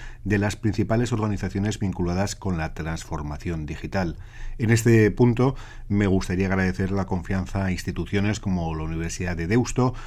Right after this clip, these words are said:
o a empresas como Ideable o Virtualware. Este podcast no tiene un solo ingreso por publicidad y se alimenta de las aportaciones de organizaciones que quieren participar en él, sea a través de entrevistas o patrocinios.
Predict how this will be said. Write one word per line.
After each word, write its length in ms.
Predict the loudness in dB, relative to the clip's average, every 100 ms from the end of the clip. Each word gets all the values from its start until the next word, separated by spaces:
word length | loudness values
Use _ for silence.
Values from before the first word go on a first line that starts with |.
| -6
o 140 | 4 4
a 20 |
empresas 440 | 4 2 2 0
como 260 | 0 2 2
Ideable 400 | 4 4 4 2
o 60 | 0
Virtualware. 640 | 0 0 0 4 4 2 -4 -10 -8 -4
Este 460 | 2 6 8 6
podcast 560 | 4 2 2 2 0 0
no 200 | 2 2
tiene 220 | 4 4
un 160 | 2 2
solo 240 | 2 2
ingreso 540 | 2 4 4 4 0 0
por 160 | -2
publicidad 540 | -2 -2 0 0 0 -2 -10 -12 -6 2
y 360 | 4 6 4
se 120 | 2 0
alimenta 420 | 0 0 -2 0
de 80 | 0
las 160 | -2
aportaciones 840 | -2 -4 -4 -2 2 2 2 -2 -4
de 160 | -4
organizaciones 640 | -4 -4 -6 -6 -4 -2 -2
que 80 | -2
quieren 280 | -2 -2
participar 480 | -4 -6 -6 -4 -2
en 120 | 0
él, 180 | 2 0 -4 -10 -4
sea 320 | 4 6 4
a 60 |
través 500 | 2 0 0 0 -2
de 120 | -2 -2
entrevistas 800 | 0 -2 -2 -2 -2 -2 -2 -4
o 140 | -4
patrocinios. 840 | -4 -4 -6 -2 -2 -2 -4 -6